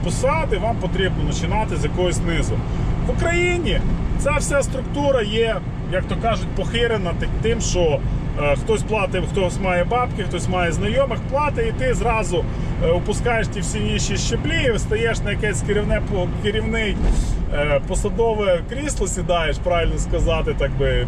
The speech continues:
мовити, і як той баран починаєш керувати. Ну, в принципі, це є факт. Я більше чим впевнений в тому. Тому, а тут ви з самого низу починаєте шкрабатися вверх,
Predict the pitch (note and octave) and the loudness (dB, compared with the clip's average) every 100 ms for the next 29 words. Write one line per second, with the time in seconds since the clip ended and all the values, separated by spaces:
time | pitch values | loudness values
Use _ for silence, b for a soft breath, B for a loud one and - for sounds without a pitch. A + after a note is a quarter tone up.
0 | C3+ F#3 F#3 D#3 C#3 B2+ A#2 B B - | 2 4 4 4 0 -2 -2 B B 0
1 | - D4+ C#4 F#3+ - - - - A3 A3+ | 0 0 0 0 -2 -2 -2 0 2 2
2 | B3 F#3+ G#3+ B3+ C4+ G3+ - F#3+ G#3+ G3+ | 2 2 2 2 0 0 0 0 0 0
3 | - F3 D#3+ - - - F3+ - A#3 C4+ | 2 2 2 2 0 0 0 0 0 0
4 | G#3 E3+ D#3+ G3+ G#3+ - B2 G#2+ - - | -2 -4 -4 -2 0 0 -2 -4 -6 -4
5 | B2 F3 G#3 G#3+ - - F3 E3 F3+ - | -2 -2 0 -2 -2 -2 -2 0 0 -2
6 | - - - F3 - - - G#3 C#4 D#4 | -4 -4 -2 -2 -2 -2 -2 0 0 0
7 | - - - - - - - - - - | -2 -4 -4 -4 -4 -2 -2 0 0 0
8 | B B B - B3 - F#4 F#4 - C#4+ | B B B 0 0 0 0 0 0 0
9 | B3+ E3+ G#3 G#3+ G#3+ A3 C#4 D4 C4+ A#3+ | 0 0 -4 -2 -2 -2 -2 0 0 0
10 | F3+ - F3 A#3 C4 A#3 F3+ - D3+ E3+ | -2 -2 -2 0 0 0 -2 -2 0 2
11 | G#3 F#3 F3+ D3 - B2+ A#2 F#3 G3 F3+ | 0 0 -2 -2 -4 -2 0 0 0 -2